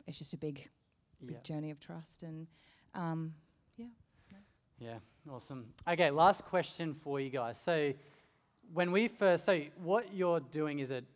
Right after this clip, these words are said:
Speaker 2: it's called M T S. It's a training scheme, I believe, is the S of that. And,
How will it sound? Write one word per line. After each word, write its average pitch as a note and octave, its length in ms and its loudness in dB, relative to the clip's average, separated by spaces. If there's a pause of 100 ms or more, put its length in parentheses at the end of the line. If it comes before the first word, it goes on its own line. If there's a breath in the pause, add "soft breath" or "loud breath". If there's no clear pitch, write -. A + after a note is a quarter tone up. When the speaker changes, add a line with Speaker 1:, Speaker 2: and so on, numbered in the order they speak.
(120)
Speaker 2:
it's C#3 220 -8
called D3 220 -4 (120)
M E3 180 -2
T C3 220 -4
S. C#3 200 -4
It's C#3+ 120 -10
a C#3 40 -10
training D#3 840 -2 (680 soft breath)
scheme, C#3+ 640 -8
I B2+ 120 -2
believe, B2 440 -6
is A#2+ 100 -12
the A#2+ 200 -10
S D3 340 -6 (200)
of B2 160 -10
that. C3+ 320 0 (300 loud breath)
And, D#3 520 0